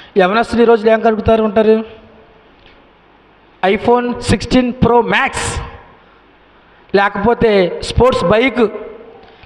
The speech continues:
లేకపోతే స్పాక్స్ షూ, ఇలాంటి జనంలో నేను గొప్ప అనిపించుకోవడానికి మంచి మంచి తీసుకోవడానికి ట్రై చేస్తూ ఉంటారు.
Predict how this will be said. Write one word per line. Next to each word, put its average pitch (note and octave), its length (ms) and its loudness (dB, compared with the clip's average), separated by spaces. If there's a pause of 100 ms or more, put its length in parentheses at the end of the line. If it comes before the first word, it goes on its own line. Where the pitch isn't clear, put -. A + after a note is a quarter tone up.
లేకపోతే A3+ 580 0
స్పాక్స్ A#3 760 0
షూ, C#4 360 0 (1200)
ఇలాంటి D4+ 760 0 (360)
జనంలో D#4 680 0 (120)
నేను D4+ 520 2
గొప్ప D#4+ 420 2 (1200)
అనిపించుకోవడానికి C#4+ 1300 2 (260)
మంచి C#4+ 380 -2
మంచి D#4 760 2 (320)
తీసుకోవడానికి C4 400 0
ట్రై A3+ 140 2
చేస్తూ G#3+ 260 2
ఉంటారు. D#3 360 0